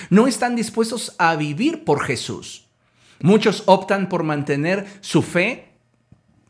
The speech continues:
en un aspecto tan íntimo y tan personal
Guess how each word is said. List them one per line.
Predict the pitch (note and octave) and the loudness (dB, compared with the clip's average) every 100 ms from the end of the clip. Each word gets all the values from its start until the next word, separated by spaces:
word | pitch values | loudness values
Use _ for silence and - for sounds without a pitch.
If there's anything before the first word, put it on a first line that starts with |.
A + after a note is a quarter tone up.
| _ - | _ 0
en | D#3+ | 2
un | A#3+ B3+ | 4 2
aspecto | - - G#3 - D#3 | -2 -2 -2 0 -2
tan | - C4 C4+ | 2 0 2
íntimo | B3 G3+ D3 C#3+ D3+ E3+ | -2 -2 -2 0 2 2
y | |
tan | E3+ - C4+ C4+ | 2 0 0 0
personal | - G#3+ - G3 D3+ D3 F2 - | 0 0 0 -2 0 0 -2 -12